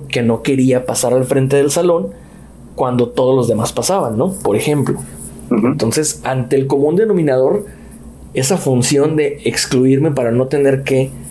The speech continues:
Speaker 1: exponerme me hacía desadaptarme, entre comillas, ¿no?
Speaker 2: Sí.
Speaker 1: Entonces,
Speaker 2: Sí, sí, sí.
Speaker 1: es-, no sé si, si, si tiene sentido para ti eso, pues que... que
Speaker 2: Sí, de hecho, ah, eh, eh, el,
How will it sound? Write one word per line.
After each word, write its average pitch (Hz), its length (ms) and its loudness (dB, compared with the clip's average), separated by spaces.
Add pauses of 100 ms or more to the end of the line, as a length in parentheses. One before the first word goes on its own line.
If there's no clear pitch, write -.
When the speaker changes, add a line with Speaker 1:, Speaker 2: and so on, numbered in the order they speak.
(140)
Speaker 1:
exponerme 127 800 0 (420)
me 135 180 2
hacía 135 560 2
desadaptarme, 123 960 0
entre 117 240 0
comillas, 139 480 2
¿no? 143 160 0 (1040)
Speaker 2:
Sí. - 60 -2 (100)
Speaker 1:
Entonces, 117 480 0
Speaker 2:
Sí, - 120 0
sí, 120 240 2
sí. 113 160 0 (800)
Speaker 1:
es-, 127 160 0
no 143 100 2
sé 139 140 0
si, 160 200 0
si, 127 240 0
si - 200 -2
tiene 139 200 0
sentido 135 440 2
para 107 200 0
ti 127 200 4
eso, 123 260 -2
pues 110 160 -6
que... - 240 -2
que - 260 -2
Speaker 2:
Sí, - 320 0
de 147 160 2
hecho, 226 200 0 (680)
ah, 139 180 0
eh, 143 180 2 (380)
eh, 139 220 2
el, 131 460 2